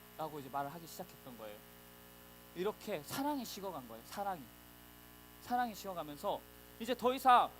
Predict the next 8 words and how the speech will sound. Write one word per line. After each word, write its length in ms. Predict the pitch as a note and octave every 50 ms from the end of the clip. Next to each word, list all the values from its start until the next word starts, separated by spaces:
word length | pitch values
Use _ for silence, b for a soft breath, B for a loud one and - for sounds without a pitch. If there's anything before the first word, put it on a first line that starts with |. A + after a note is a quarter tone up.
| - -
예수님의 580 | G3 B3 A#3 - D#4+ D4+ D4 C#4 B3+ B3 A3+
가르침을 800 | - - G3 G#3+ A#3 - - - A#3 G3+ F#3+ F#3+ F#3+ E3 C3+ A2+ - - - - - - - - - - - - - -
거부하는 460 | - G#3 G3 F#3+ C4+ C#4 B3+ A#3+ G#3
사람들이 360 | - - A#3+ A3+ G#3 E3+ D#3+
된 160 | D3 E3 D3
거죠. 240 | C3+ D3 C#3 A#2+ A2+ - - - - - - - -
그래서 200 | - G#3 F#3+ G3+
베드로는 600 | - - F3+ F3 - A3 G#3+ G#3 G3+ A3+ G#3 D#3